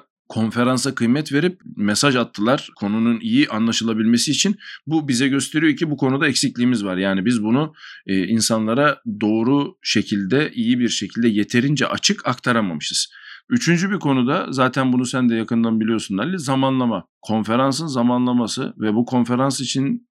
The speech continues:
bu yapılacak materyallerin paylaşımı, duyuruların hazırlanması,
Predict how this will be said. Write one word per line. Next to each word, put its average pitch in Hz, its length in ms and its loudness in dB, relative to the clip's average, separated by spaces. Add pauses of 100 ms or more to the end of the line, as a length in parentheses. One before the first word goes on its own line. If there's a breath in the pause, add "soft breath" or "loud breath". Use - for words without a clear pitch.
bu 120 120 0
yapılacak 113 580 2
materyallerin 120 760 0
paylaşımı, 113 760 -2
duyuruların 117 540 2
hazırlanması, 117 840 0